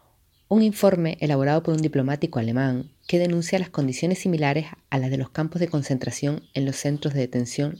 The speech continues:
libios. La propia Angela Merkel presentó de forma oficial informes en los que el gobierno alemán afirma que en los campos de refugiados de Libia,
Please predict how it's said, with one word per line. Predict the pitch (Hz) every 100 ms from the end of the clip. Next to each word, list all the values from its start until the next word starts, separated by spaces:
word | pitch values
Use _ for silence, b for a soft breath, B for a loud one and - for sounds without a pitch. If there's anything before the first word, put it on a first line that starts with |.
| -
libios. | 131 110 - 113 _ _ _ _ _ _ _ _ _ _ _ _ -
La | 147 147
propia | 190 233 226
Angela | 208 185 151
Merkel | 156 165 - 135 175 - _ _ _
presentó | 160 151 143 160
de | 180
forma | 202 190
oficial | 170 151 - 175 175
informes | 151 170 165 175
en | 151
los | -
que |
el | 131
gobierno | 131 147 180
alemán | 165 151 156 -
afirma | 139 - 156 139
que | -
en | 127
los | 127
campos | 160 170 180
de | 151
refugiados | 143 139 156 135
de | 123
Libia, | 170 143 123